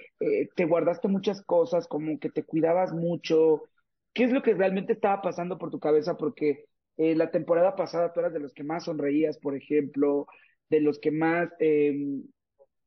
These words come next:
cariño contagiabas, y ahorita te sentí como, como si alguien te hubiera robado toda esa energía, Kenta.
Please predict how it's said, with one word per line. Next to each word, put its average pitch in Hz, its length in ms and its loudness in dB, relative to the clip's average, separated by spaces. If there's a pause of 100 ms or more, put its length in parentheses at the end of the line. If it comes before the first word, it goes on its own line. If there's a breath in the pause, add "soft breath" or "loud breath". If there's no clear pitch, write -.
cariño 180 540 -2
contagiabas, 151 760 0
y - 20 4
ahorita - 280 0
te - 80 -18
sentí 147 280 -8
como, 156 460 -2 (500)
como 175 260 0
si - 160 0
alguien 214 280 0
te 202 100 -2
hubiera 196 240 2
robado 185 400 0
toda 185 200 -6
esa 185 140 -12
energía, 165 360 -6 (120)
Kenta. 143 380 -4